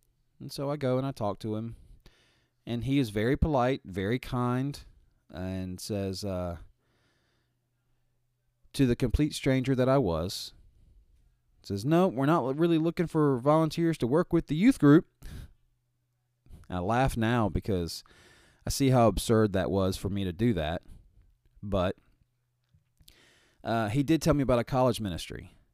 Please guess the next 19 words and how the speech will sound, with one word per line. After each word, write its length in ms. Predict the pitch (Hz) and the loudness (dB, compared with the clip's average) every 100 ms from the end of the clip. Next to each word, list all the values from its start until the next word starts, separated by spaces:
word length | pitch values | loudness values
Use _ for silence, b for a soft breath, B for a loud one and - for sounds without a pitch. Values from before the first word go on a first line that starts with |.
| _ _ _ | _ _ _
There 140 | 101 104 | -2 0
was 120 | 98 | 0
a 80 | 95 | -4
college-age 480 | 120 110 104 104 - | -2 -2 0 -2 -2
Sunday 200 | 110 107 | -4 -4
school 220 | - 101 | -4 -4
group, 360 | 98 98 123 | -2 -2 -2
and 200 | 92 80 | -4 -4
he 100 | 98 | -10
thought 180 | 98 101 | -8 -6
I'd 100 | 98 | -6
be, 300 | 92 92 90 80 - _ - | -6 -6 -6 -10 -16 _ -14
uh, 260 | 78 62 50 - - | -12 -12 -16 -20 -12
he 140 | 107 | -10
thought 160 | 104 95 | -8 -6
I 80 | 87 | -6
might 140 | 90 | -8
enjoy 300 | 95 120 135 | -6 0 0
that. 240 | 90 71 | 0 -4